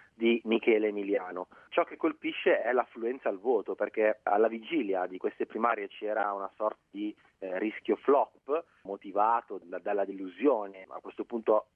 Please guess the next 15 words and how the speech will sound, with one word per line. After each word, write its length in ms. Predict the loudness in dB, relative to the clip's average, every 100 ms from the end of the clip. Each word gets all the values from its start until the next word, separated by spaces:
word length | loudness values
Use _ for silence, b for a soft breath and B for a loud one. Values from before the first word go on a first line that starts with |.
| _
ipotetica 680 | -6 0 2 2 2 2 2
apparente, 720 | 2 0 2 0 -2 -4 -6 b b b
del 400 | -6 -2 2 2 4
popolo 300 | 0 0 -4
del 140 | -6
P 180 | -10 -14
D. 240 | -12 -12 -12 b b b 0
Beh, 140 | 2 2
eh, 260 | -2 -2 -2
se 80 | -2
delusione, 680 | 0 0 2 4 6 4 0
eh, 300 | -2 -2 -2
c'è 440 | 2 2 4 0
e 600 | -4 -6 -4 -4 -4 -4
ancora 360 | -6 0 0